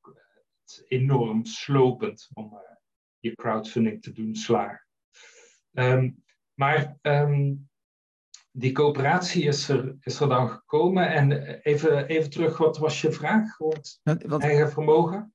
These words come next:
Speaker 2: Ja, had je, heb, heb je dan op dat moment ook veel geld opgehaald? Of, eh, hoeveel heb je opgehaald?
Speaker 1: We hadden met crowdfunding zesendertigduizend, eh, euro opgehaald. En een deel van de,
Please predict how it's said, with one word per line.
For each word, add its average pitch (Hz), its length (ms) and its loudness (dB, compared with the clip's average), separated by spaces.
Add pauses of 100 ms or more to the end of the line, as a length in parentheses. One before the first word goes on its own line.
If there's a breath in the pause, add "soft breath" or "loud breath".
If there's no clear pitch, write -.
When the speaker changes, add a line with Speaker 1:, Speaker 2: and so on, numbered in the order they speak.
(120)
Speaker 2:
Ja, 156 220 2
had 165 180 2
je, 185 80 4
heb, 160 260 -2
heb 131 240 0
je 143 100 4
dan 131 200 4
op 135 100 -10
dat 139 100 -4
moment 123 220 -4
ook 120 100 -14
veel - 320 -4 (280)
geld 175 340 -8
opgehaald? 170 400 -4
Of, - 180 -8
eh, 170 60 -14 (680)
hoeveel 170 360 0
heb 175 100 2
je - 80 0
opgehaald? 151 420 -2 (580)
Speaker 1:
We 135 100 -4
hadden 143 260 2
met 151 220 0
crowdfunding 156 640 2
zesendertigduizend, 131 1300 -2
eh, 107 460 2
euro 110 440 -4
opgehaald. - 800 -10 (600 loud breath)
En 151 220 0
een 135 460 2
deel 143 340 4
van 131 280 0
de, 117 480 0